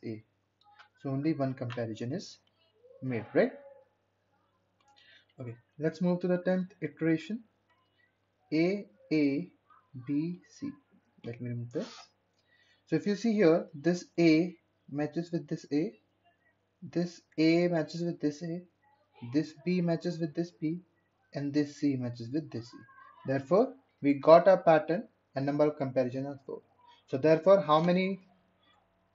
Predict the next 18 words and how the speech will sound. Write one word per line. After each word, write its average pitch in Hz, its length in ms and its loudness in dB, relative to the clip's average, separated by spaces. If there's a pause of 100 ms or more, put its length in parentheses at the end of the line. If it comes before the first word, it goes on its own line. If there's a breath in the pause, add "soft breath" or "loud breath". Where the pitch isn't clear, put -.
iterations 165 580 2
we 175 100 2
need? 208 220 0 (1400)
Ten 180 260 6
iterations 160 840 0 (160)
are 127 140 2
required 135 480 4
for 123 240 -2
this 156 380 -6 (680)
example. 123 540 -4
And 151 160 -2
how 147 140 0
many 160 180 -2
comparisons? 151 640 2
If 143 140 -8
you 147 100 4
see, 214 240 -6 (500 soft breath)
four 180 280 4